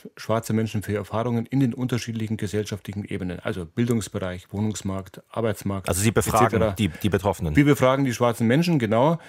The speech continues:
Speaker 1: gezielt. Ähm, natürlich muss dann natürlich formuliert werden, wer soll sich angesprochen fühlen. Das sind Menschen afrikanischer Herkunft, schwarze Menschen, die sich so auch positionieren.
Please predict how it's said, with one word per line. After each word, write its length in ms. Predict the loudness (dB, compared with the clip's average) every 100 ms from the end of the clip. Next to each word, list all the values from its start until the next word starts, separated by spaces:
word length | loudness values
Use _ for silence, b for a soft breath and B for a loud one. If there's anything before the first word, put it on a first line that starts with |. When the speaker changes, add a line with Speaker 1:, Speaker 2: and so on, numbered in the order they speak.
| B
Speaker 1:
gezielt. 720 | -6 -2 2 4 4 0 -18 _
Ähm, 420 | 2 4 4 2 0
natürlich 480 | 0 2 2 2 4
muss 200 | 2 2
dann 160 | -2
natürlich 440 | -2 -2 -4 -4 -10
formuliert 480 | 0 4 4 2 -2
werden, 280 | -2 0 -2 B B
wer 240 | 0 2 2
soll 180 | 0
sich 200 | -2 -6
angesprochen 560 | -2 0 0 -2 -4 -4
fühlen. 220 | -2 0
Das 140 | -2 -2
sind 120 | -2
Menschen 280 | -2 -4 -8
afrikanischer 600 | -6 -6 -2 -2 0 0
Herkunft, 400 | -2 -4 -6 -4
schwarze 340 | -4 -4 -2
Menschen, 380 | -4 -4 -6 -4
die 140 | 0
sich 160 | 0 0
so 260 | -2 -4 -4
auch 180 | -8
positionieren. 840 | -2 -4 -2 -4 -2 2 2 2